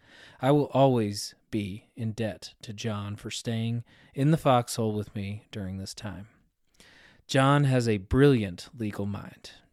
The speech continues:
John can take a case precedent, dig into it, and come away with an analysis and an argument that other lawyers are simply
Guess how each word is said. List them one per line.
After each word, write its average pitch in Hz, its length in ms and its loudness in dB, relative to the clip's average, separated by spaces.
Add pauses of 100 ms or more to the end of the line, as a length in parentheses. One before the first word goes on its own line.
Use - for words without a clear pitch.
John 135 640 0
can 117 140 -4
take 135 480 -2
a 110 40 -4
case - 440 -4
precedent, 120 680 -2 (320)
dig 147 260 4
into 113 360 2
it, 110 160 -6 (360)
and 117 120 -4
come 139 200 6
away 135 380 8
with 120 140 2
an 113 100 2
analysis 120 680 0
and 127 120 0
an 143 80 2
argument 113 440 0
that 123 100 -8
other 120 260 -2
lawyers 113 520 -2
are 113 120 -8
simply 131 520 -6